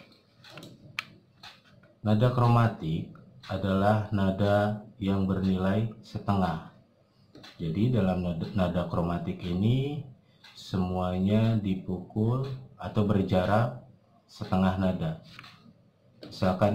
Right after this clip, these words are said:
ini, dari C ke C setengah, C ke D setengah, D ke D setengah. Jadi, semuanya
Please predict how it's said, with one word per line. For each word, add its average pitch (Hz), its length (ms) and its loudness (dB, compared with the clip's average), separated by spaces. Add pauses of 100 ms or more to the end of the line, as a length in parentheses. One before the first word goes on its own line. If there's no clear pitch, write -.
ini, 82 320 -4 (880)
dari 85 320 -6
C - 80 -6 (880)
ke 85 160 -4
C 107 480 4
setengah, - 560 -4 (800)
C 107 320 4
ke - 320 -4
D 95 400 2 (240)
setengah, 82 560 -4 (720)
D 104 400 2
ke 85 160 -2
D 104 320 2 (480)
setengah. 80 560 -4 (520)
Jadi, 113 240 2
semuanya 104 880 4